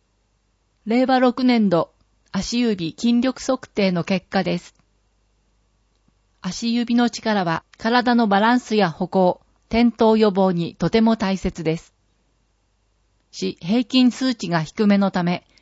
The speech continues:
引き続き足指の筋力を鍛えましょう。男性、し、平均数値、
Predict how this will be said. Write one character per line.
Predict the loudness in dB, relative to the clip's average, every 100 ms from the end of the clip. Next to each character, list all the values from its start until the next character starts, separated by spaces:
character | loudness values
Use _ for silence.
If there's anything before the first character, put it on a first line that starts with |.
| _ _
引 | -8 -4 -4
き |
続 | -2 -4 -4
き | -4 -10 -10 _ _ _
足 | -6 -2 0
指 | 2 2
の | 2 0
筋 | 0 0
力 | 0 0 0
を | 0
鍛 | 0 -2 0
え |
ま | -2 -2
し | -2
ょ | -2 -2
う。 | _ _ _ _ _ _ _ _ _ _ _ _ _ _ _ _ _ _ _ -4
男 | 0 0
性、 | 0 0 0 -2 _ _ _
し、 | -8 -8 -10 -6
平 | -2 -2
均 | 2 2
数 | 2 -2 -4
値、 | -4 -8